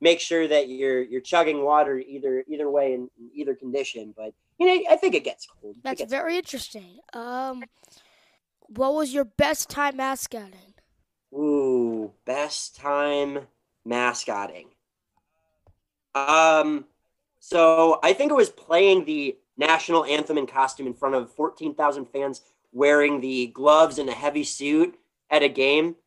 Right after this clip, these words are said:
Speaker 1: So it was for a mascot's birthday party. And this was also how I got into the team. It was my tryout.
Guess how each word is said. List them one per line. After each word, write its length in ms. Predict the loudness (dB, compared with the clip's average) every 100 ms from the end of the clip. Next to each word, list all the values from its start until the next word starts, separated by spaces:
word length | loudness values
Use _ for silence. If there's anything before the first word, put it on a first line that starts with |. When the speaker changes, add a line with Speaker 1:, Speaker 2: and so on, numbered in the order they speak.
| _
Speaker 1:
So 320 | 0 4 6
it 160 | 4 0
was 340 | 0 0 -2
for 640 | -6 0 2 2 0 -2 _ _
a 100 | -4
mascot's 640 | 0 2 0 2 4 4 0
birthday 420 | -2 -2 -2 -4 -6
party. 540 | -6 -6 -6 -8 -14 _ _
And 460 | -2 0 0 -2 -8 _ _
this 160 | 2 6
was 160 | 4 6
also 340 | 6 6 -2
how 300 | 0 2 4
I 100 | 4
got 440 | 2 4 4 4
into 560 | -2 -2 -2 -6 _ -18
the 100 | -18
team. 320 | -16 -8 -6
It 60 | -6
was 220 | -8 -10
my 160 | -10 -12
tryout. 720 | -2 4 6 4 0 -6